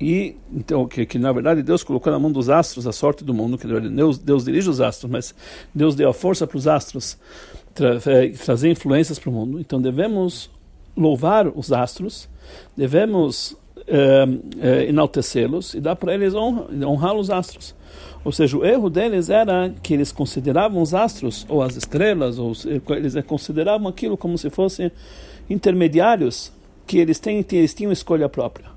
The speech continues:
Na verdade, esse foi um erro deles, porque na verdade todos os astros são apenas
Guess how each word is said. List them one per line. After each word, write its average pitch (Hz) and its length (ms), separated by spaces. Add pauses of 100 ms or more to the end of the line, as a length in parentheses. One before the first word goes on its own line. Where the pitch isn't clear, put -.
(460)
Na 131 140
verdade, 175 760
esse - 260
foi 151 220
um 143 100
erro 170 180
deles, 185 280
porque - 120
na 117 100
verdade 160 300
todos 170 280
os 156 140
astros 185 380
são 143 120
apenas 160 540